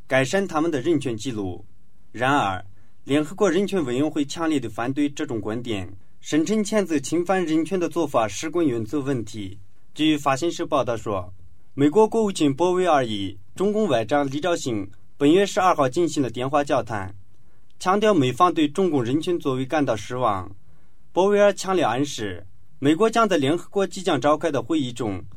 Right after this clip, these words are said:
提案谴责中共的人权记录。鲍威尔与李兆星通话的时机正值联合国人权委员会在瑞士日内瓦召开年会前夕，会中可能将提出上述争议性的决议案。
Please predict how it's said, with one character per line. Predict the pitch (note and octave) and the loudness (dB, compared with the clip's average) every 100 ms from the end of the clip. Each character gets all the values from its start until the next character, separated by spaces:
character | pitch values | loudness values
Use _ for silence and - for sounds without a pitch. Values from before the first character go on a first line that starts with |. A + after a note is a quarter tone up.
| - - | -14 -8
提 | - E3+ | 0 2
案 | G3+ | 2
谴 | F#3+ G#3 | 2 0
责 | D3+ | 0
中 | C3 E3+ | 0 0
共 | D#3 | 2
的 | A#2+ | -2
人 | G#2+ B2+ | 0 0
权 | D#3 D#3+ | 2 0
记 | D3 D3+ | -2 -4
录。 | A2 F#2+ E2+ - - - - - | -2 -4 -8 -12 -14 -14 -14 -6
鲍 | F#3+ | 2
威 | G#3+ A3+ | 2 6
尔 | G#3+ | 6
与 | F#3 C#3 | 6 2
李 | A#2+ | 0
兆 | D3 F3+ | -2 -2
星 | F3+ F3 | -2 -4
通 | F#3+ G3 | -4 0
话 | E3+ | 0
的 | C3+ | 0
时 | A#2+ D3+ | -4 -8
机 | C#3+ A#2 F#2+ - - - - | -6 -6 -6 -8 -14 -14 -4
正 | G#3+ A3+ | -2 -2
值 | A3+ | -2
联 | E3+ C3 | 0 0
合 | B2+ | -2
国 | - F3+ | -2 0
人 | C#3 F#3 | 0 -2
权 | F#3+ G3 | 0 -2
委 | D3 | 0
员 | B2+ D#3+ | 0 0
会 | D#3 B2+ F#2+ - - - - | 0 -2 -2 -8 -14 -14 -10
在 | - E3 D#3 | 2 6 6
瑞 | C3+ G3 | 6 2
士 | - G#3+ | 0 -2
日 | F#3+ | 0
内 | G3+ | 2
瓦 | F#3 C3+ | 4 4
召 | E3 E3 | 4 2
开 | D#3 C3 - - | 2 -2 -4 -8
年 | A#2+ C3 E3+ | -4 -2 0
会 | F#3+ | -4
前 | D3 D#3 E3 | -6 -4 -4
夕， | E3 A#2 F#2+ - - - - | -4 -6 -6 -8 -14 -14 -12
会 | - E3+ | 0 0
中 | A3+ | 0
可 | A3+ A3+ | 0 0
能 | G3+ | 2
将 | F#3+ D3+ | 2 0
提 | - F#3 | -4 -8
出 | G3 F#3+ | -6 -6
上 | - F#3 | -2 -2
述 | F3 C#3+ | 0 -4
争 | C3 D3 | 0 0
议 | F3 | 0
性 | E3+ F#3+ | -4 -4
的 | C3 | -4
决 | A2 D3 | 0 0
议 | C#3+ C#3 | 2 0
案。 | G#2+ F#2+ | 0 -4